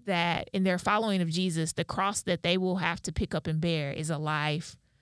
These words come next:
of singleness. And even though, you know, I know that singleness is a gift, I know that, you know, singleness hits a little bit different when it's not an option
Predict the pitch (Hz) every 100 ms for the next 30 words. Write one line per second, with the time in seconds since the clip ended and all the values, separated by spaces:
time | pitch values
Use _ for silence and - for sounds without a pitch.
0 | _ _ 160 165 170 170 175 - _ _
1 | _ - 190 247 202 113 - - - -
2 | - 190 214 247 208 190 220 262 - -
3 | 202 180 170 180 214 _ _ _ _ _
4 | - 180 220 214 202 202 - _ _ _
5 | _ _ _ 180 185 220 240 233 - 214
6 | 190 175 170 160 156 214 254 180 - 180
7 | 185 180 156 - - _ _ _ _ _
8 | _ _ - 196 180 170 - - - 233
9 | 269 208 233 - - 202 214 202 - 190
10 | 226 208 170 - - - 175 165 147 -
11 | - _ - 175 175 190 202 - - _
12 | _ _ - 165 170 - - 165 156 160